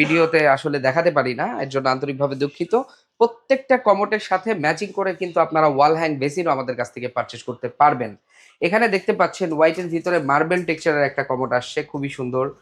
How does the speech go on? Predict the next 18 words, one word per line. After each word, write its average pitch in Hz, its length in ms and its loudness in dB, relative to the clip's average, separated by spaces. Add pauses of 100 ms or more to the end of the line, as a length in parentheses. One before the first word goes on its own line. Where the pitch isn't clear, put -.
(300)
এই 143 160 0
যে 147 100 0
এখানে 156 260 0
হোয়াইটের 147 340 0
ভিতরে 156 280 0
মার্বেল 139 320 0
টেক্সচার 135 300 -4
প্যাটার্নের 127 360 -4 (120)
একটা 123 140 -4
কমোড 120 380 -6
আছে। 120 220 -10 (520)
এরপরে 151 440 2
হচ্ছে 151 240 0 (120)
হোয়াইটের 156 400 0
ভিতরে 156 280 -2
একটু 160 120 -4 (100)
বিট 156 240 0
বিট 170 120 2